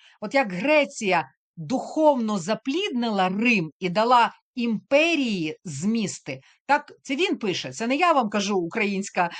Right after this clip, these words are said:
е, професорка, це росіянин на, на початку двадцятого століття пише, що київська культура запліднила московську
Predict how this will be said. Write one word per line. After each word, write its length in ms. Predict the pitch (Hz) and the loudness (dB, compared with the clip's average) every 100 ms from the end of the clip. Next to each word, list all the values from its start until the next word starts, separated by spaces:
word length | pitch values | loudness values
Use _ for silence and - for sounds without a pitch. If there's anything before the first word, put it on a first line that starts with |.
| - - | -16 -14
е, 60 | 202 | -8
професорка, 640 | 233 233 190 175 185 165 | -6 0 0 0 -4 -4
це 160 | 269 | 0
росіянин 720 | 285 285 320 311 320 262 190 | 0 0 -2 0 0 0 -2
на, 140 | 185 180 | -4 -4
на 120 | 180 | -6
початку 400 | 202 269 269 247 | -2 0 0 -2
двадцятого 400 | 208 214 262 254 | -4 0 0 -2
століття 360 | - 247 233 190 | -6 -8 -8 -8
пише, 280 | 160 - 135 | -8 -10 -14
що 260 | - - | -18 -16
київська 500 | 180 339 330 - 254 | -4 0 0 -2 -6
культура 560 | 233 233 202 330 359 220 | -6 -8 -8 -4 -2 -2
запліднила 1000 | 160 247 269 277 277 311 226 240 233 214 | -2 -2 -2 -2 0 -2 -2 -2 0 2
московську 880 | 202 196 - - 220 170 - - 139 | 2 -2 -6 -6 -4 -4 -8 -14 -16